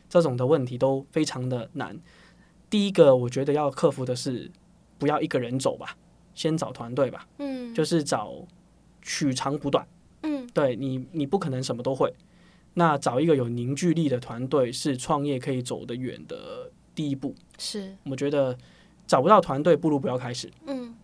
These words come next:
Speaker 2: 嗯。
Speaker 1: 对，你至少要有一个可以在你不行的时候帮你撑着你的背，说“顶住啊”
Speaker 2: 嗯，
Speaker 1: 的那种团队呢，
Speaker 2: 嗯。
Speaker 1: 才有走下去的必要，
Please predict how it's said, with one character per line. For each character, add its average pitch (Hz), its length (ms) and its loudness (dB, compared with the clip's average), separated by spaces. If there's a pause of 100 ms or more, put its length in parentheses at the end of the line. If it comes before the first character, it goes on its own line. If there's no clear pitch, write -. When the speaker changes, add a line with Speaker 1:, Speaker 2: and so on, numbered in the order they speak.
(100)
Speaker 2:
嗯。 220 200 -16
Speaker 1:
对， 139 120 2
你 127 120 -4
至 160 120 -2
少 135 140 -2
要 143 140 2
有 123 80 -2
一 123 40 -6
个 120 280 -2
可 - 180 -2
以 123 300 -4 (360)
在 156 200 0
你 123 160 -4
不 120 160 0
行 170 240 -2
的 135 80 0
时 131 160 -2
候 143 100 4
帮 143 180 -4
你 139 100 -4
撑 139 280 -4
着 135 120 2
你 113 100 -4
的 110 100 -10
背， 113 280 -8
说 127 280 -4
“顶 139 220 -4
住 220 160 2
啊” 151 340 2
Speaker 2:
嗯， 254 340 -8
Speaker 1:
的 143 120 0
那 151 120 0
种 123 180 -6
团 123 220 -8
队 139 240 2
呢， 123 220 -2
Speaker 2:
嗯。 - 80 -20 (440)
Speaker 1:
才 - 140 2
有 185 100 8
走 123 120 0
下 143 160 0
去 139 120 -4
的 127 100 -2
必 120 200 -8
要， 123 200 -8